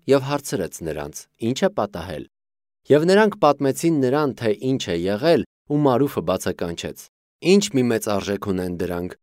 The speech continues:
որ այդ պատճառով վշտացած եք։ Գնացեք ձեր գործին»։ Եվ նա նստել էր ու ծիծաղում էր առանց բարկանալու և վշտանալու կատարվածի համար։ Եվ թագավորը նայեց վեզիրի երեսին ու ասաց նրան. «Ի՞նչ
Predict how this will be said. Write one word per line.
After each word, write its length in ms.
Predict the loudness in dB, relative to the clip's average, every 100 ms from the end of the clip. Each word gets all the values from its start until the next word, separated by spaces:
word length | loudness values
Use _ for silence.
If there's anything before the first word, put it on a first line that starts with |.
| _
որ 140 | 2
այդ 140 | 4 4
պատճառով 480 | 0 0 0 -2 -2
վշտացած 640 | -4 -6 -4 -4 -4 -6 -6
եք։ 220 | -12 -12 _ _ _ 2
Գնացեք 440 | 4 4 2 -2
ձեր 220 | 2 2 2
գործին»։ 460 | 0 0 -4 -14 -16 _ _ _ _ _ _ _ _ _
Եվ 140 | 2 4
նա 120 | 4
նստել 440 | 2 0 0 0 2
էր 120 | 0
ու 120 | -2
ծիծաղում 600 | -4 -6 0 0 0 -2
էր 160 | -2 -4 -4
առանց 320 | 0 0 -2 -4
բարկանալու 680 | -2 -2 -2 -2 -2 0 0
և 160 | 0 -2
վշտանալու 640 | -2 -4 -2 -2 -2 -4 -4
կատարվածի 600 | -8 -8 -10 -10 -12 -12 -10
համար։ 340 | -10 -12 -16 -20 _ _ _ _ 0
Եվ 180 | 2 2
թագավորը 520 | -2 2 4 4 4
նայեց 420 | 2 0 0 0
վեզիրի 400 | 0 0 0 -2
երեսին 560 | 0 0 0 -2 -2 -2
ու 140 | -2
ասաց 340 | -4 -4 -8 -10
նրան. 300 | -12 -12 -12 -14 _ _ _ _
«Ի՞նչ 320 | -2 0 0